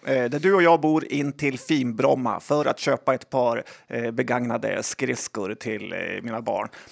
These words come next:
Och, eh, det fick mig att tänka på George W Bush, eh, som alltid snackade om det här trickle down economy, eh, som innebär att det typ är bra med lite klasskillnader.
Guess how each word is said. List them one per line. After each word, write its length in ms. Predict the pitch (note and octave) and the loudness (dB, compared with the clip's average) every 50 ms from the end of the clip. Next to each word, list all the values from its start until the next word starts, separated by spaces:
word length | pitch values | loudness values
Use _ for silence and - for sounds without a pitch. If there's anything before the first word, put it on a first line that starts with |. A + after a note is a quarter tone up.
| - - - | -20 -20 -14
Och, 440 | _ - - E3+ F3 - - _ - | _ 2 4 4 4 2 -2 _ 0
eh, 140 | E3+ D#3+ D#3+ | 2 2 2
det 80 | F3+ F#3+ | 2 2
fick 180 | - G#3 - | 2 0 2
mig 120 | G#3 F#3+ F3+ | 2 4 4
att 160 | F3 F3 - | 4 4 4
tänka 300 | - F3+ D#3+ - F3 D#3 | 2 0 2 2 0 0
på 160 | - - E3 | 0 0 2
George 400 | D3+ D#3 D3 D#3 D3 - - - | 2 2 2 2 0 -2 -6 -6
W 480 | C#3 A#2+ D3+ D3+ D3+ C3 C#3+ C#3+ C#3 C3+ | 0 4 4 4 4 2 2 0 0 2
Bush, 440 | C3 D#3 D3+ C3+ - - - - | 2 2 0 0 -2 -2 -2 -2
eh, 180 | B2+ A#2+ A2+ A#2 | -2 -2 -2 -2
som 200 | - - C3+ B2 | -4 -4 -4 -4
alltid 500 | A#2+ B2+ C3 A#2+ - _ - C3 B2+ A2+ | -2 -2 -2 -4 -4 _ -6 -6 -6 -6
snackade 420 | - C#3 C3 A2 - - C3 A#2 | -6 -6 -6 -4 -2 0 0 0
om 80 | A2+ B2 | 0 -2
det 80 | A#2 A2 | -2 -2
här 100 | A2+ A2 | -2 -2
trickle 440 | - - D3 C3+ C#3 - C3+ C3 | 0 0 0 0 -2 -4 -8 -6
down 380 | B2+ B2+ B2+ A#2 A#2 A#2 A#2+ - | 0 2 2 4 4 2 0 -4
economy, 580 | - B2 - - C3+ C#3+ C3+ B2 A2+ G2+ D2 - - - - - - _ - | -6 -6 -2 -2 -2 0 0 -2 -4 -4 -6 -8 -10 -16 -20 -20 -20 _ -4
eh, 240 | A2 A#2 A#2+ B2 B2 | -2 0 0 0 0
som 200 | - D3+ C3+ C3+ | -2 -2 0 0
innebär 440 | C#3 C3+ B2+ B2+ B2 B2 B2 A#2+ | 0 0 0 0 0 2 2 2
att 140 | A#2+ A#2+ - | 0 -2 -4
det 80 | C3 A#2 | -6 -6
typ 240 | - C3+ - - - | -6 -6 -6 -4 -6
är 60 | C3 | -6
bra 340 | A#2+ A#2+ C#3+ D3+ D3+ C3+ A2+ | -2 0 2 4 4 2 2
med 160 | G#2 G#2+ G#2+ | 0 -2 -4
lite 180 | G#2 G#2 - | -4 -4 -6
klasskillnader. 800 | A2+ - C3 A#2+ - - - - C3 A#2 A#2+ A#2+ A2 G#2+ - - | -4 -2 -2 -2 -2 -4 -6 -6 -6 -4 -2 -4 -4 -4 -4 -8